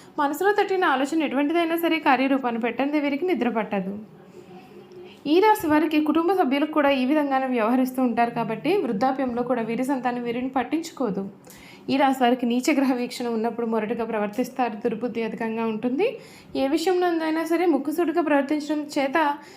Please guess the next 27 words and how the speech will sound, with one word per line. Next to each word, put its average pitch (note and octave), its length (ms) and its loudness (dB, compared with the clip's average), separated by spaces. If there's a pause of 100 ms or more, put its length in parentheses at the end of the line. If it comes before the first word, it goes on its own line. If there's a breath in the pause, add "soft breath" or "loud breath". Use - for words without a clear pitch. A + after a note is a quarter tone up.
(220 loud breath)
తాను F4+ 200 4
పట్టిన G4 320 4
కుందేలకు D#4+ 480 2
మూడే C4+ 220 2
కాళ్ళని D4 400 0
వ్యవహరించడం B3 640 -2
చేత B3 140 -2
ఈ A#3+ 40 0
రాశి A#3 240 -4
వారు A3 200 -4
చాలా A3 140 -2
ఇబ్బందులు A#3+ 320 0
పాలవుతారు. G#3 640 0 (520 loud breath)
వీరిలో F#4+ 300 6
ఉన్నటువంటి D4+ 500 2
ఆందోళన, C#4+ 500 2
అసహనం, B3 720 0
ఆవేశము, A#3+ 640 0 (560 loud breath)
అనారోగ్య D#4 440 4
సమస్యలను D4 500 2
కొని B3 200 0
తెచ్చుకుంటారు. A3+ 720 -2
వీరికి A#3+ 220 -4
వయసు G#3+ 260 -2 (100)
దాటిన A3 280 0
కొద్ది A3+ 360 -2
కూడా B3 320 0